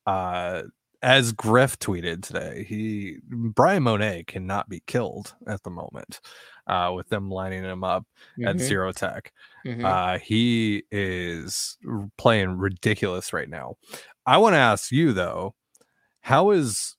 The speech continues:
Speaker 1: 'cause you talked about stopping the run and how much they've improved there over the last few weeks.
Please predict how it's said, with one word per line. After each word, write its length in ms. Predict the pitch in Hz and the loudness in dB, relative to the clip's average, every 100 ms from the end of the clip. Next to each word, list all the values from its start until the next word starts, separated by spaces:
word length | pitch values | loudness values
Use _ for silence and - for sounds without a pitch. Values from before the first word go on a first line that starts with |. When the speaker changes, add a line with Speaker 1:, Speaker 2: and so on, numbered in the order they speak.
| - | -8
Speaker 1:
'cause 200 | 113 120 | -2 0
you 100 | 101 | 0
talked 240 | 107 131 127 | 0 0 2
about 200 | 123 110 | 0 2
stopping 320 | - 120 104 | 0 0 0
the 80 | 95 | 0
run 300 | 117 131 101 | 0 0 -2
and 100 | 92 | -2
how 140 | 98 | -4
much 300 | 101 95 - | -4 -6 -6
they've 180 | 104 92 | -6 -4
improved 540 | 92 90 - 107 92 87 | -6 -6 -4 -4 -4 -2
there 280 | 117 123 | 0 2
over 120 | 104 95 | -2 -4
the 100 | 90 | -6
last 280 | 87 87 | -6 -8
few 160 | - 87 | -10 -10
weeks. 420 | 85 87 - - | -10 -10 -10 -14